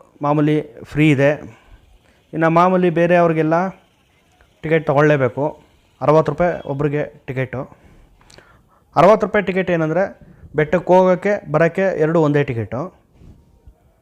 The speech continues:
ಇಲ್ಲಿ ಏನಂದರೆ ಈ ಸಾಲ್ ಇರೋದ್ರಿಂದ ಟಿಕೆಟ್ ಇಲ್ಲಿ ಕೌಂಟರ್ ಇದೆ. ಟಿಕೆಟ್ ಕೌಂಟರಲ್ಲಿ ಟಿಕೆಟನ್ನು ಖರೀದಿ ಮಾಡಿಕೊಂಡು ಬಸ್ಗೆ ಎಲ್ಲ ಹತ್ತುತ್ತಾರೆ. ಬಸ್ಗಳು ಬರ್ತಾ ಇರುತ್ತೆ, ಹೋಗ್ತಾ ಇರುತ್ತೆ.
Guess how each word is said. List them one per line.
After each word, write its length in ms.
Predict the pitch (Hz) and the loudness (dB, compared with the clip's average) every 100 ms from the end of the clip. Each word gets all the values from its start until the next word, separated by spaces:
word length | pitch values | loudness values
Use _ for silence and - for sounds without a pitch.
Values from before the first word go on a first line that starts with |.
| _ - _ _ _ - _ _ _ _ - | _ -20 _ _ _ -20 _ _ _ _ -12
ಇಲ್ಲಿ 200 | 170 175 | -2 2
ಏನಂದರೆ 460 | 175 170 170 190 175 | 2 2 2 0 2
ಈ 140 | 180 | 0
ಸಾಲ್ 300 | - 170 185 | 2 4 4
ಇರೋದ್ರಿಂದ 400 | 175 165 151 156 175 175 - - - | 4 2 0 0 0 -2 -6 -20 -10
ಟಿಕೆಟ್ 300 | 170 175 170 | -4 -2 0
ಇಲ್ಲಿ 280 | 165 165 165 | 0 0 0
ಕೌಂಟರ್ 420 | 156 160 170 151 | -2 0 2 2
ಇದೆ. 400 | 135 147 151 - _ _ _ _ _ _ _ _ _ _ _ _ 143 | 2 0 -2 -14 _ _ _ _ _ _ _ _ _ _ _ _ -6
ಟಿಕೆಟ್ 260 | 160 160 156 | 0 0 0
ಕೌಂಟರಲ್ಲಿ 500 | 156 151 147 147 147 | -4 -2 -2 0 -2
ಟಿಕೆಟನ್ನು 600 | 147 143 143 139 139 - | -2 -4 -2 -4 -4 -6
ಖರೀದಿ 280 | 147 156 156 | -4 -2 0
ಮಾಡಿಕೊಂಡು 680 | 143 117 - 139 196 _ _ _ _ _ _ _ _ _ _ | -2 -4 -6 -6 -8 _ _ _ _ _ _ _ _ _ _
ಬಸ್ಗೆ 640 | - 147 - 156 156 - _ _ _ _ _ _ _ _ - | -4 -4 -2 -2 -2 -6 _ _ _ _ _ _ _ _ -8
ಎಲ್ಲ 180 | 143 147 | -2 0
ಹತ್ತುತ್ತಾರೆ. 500 | 131 135 120 127 - _ - | 0 -4 -8 -10 -12 _ -10
ಬಸ್ಗಳು 560 | 147 143 - - 156 147 | -8 -8 -10 -4 0 0
ಬರ್ತಾ 300 | 143 - 156 | 0 2 2
ಇರುತ್ತೆ, 300 | 143 143 156 | 2 -4 -4
ಹೋಗ್ತಾ 340 | 139 127 131 | -4 -4 -6
ಇರುತ್ತೆ. 400 | 120 117 131 135 | -6 -8 -12 -14